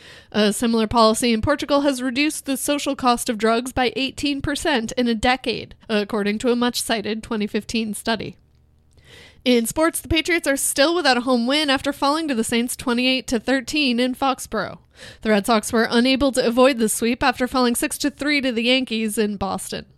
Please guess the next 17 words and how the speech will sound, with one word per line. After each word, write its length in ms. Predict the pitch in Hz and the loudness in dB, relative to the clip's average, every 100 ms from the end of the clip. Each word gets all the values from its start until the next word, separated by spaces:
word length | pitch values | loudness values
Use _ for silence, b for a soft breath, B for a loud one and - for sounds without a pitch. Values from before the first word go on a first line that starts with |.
| _ B B B | _ B B B
But 180 | - 233 | 2 2
the 80 | 220 | 4
Bruins 480 | 233 349 294 262 277 | 4 4 4 0 2
opened 400 | 247 233 233 233 | 2 4 2 0
their 260 | 240 269 | 0 0
preseason 840 | 302 285 277 - 294 247 220 240 285 | 0 0 0 2 2 2 0 0 0
with 160 | 233 | 2
a 120 | 220 208 | 2 0
three 320 | - 269 294 | -2 -2 0
two 260 | 294 285 | 2 2
shootout 600 | 277 - 302 285 262 247 226 | 0 0 0 2 2 2 2
victory 460 | 277 - 240 240 | -2 2 2 4
over 140 | 262 254 | 2 2
the 80 | |
Capitals 540 | 277 285 214 202 220 220 | 2 0 2 0 0 0
in 180 | 208 214 | 0 0
Washington. 640 | 196 202 190 160 190 | -2 -4 -6 -8 -10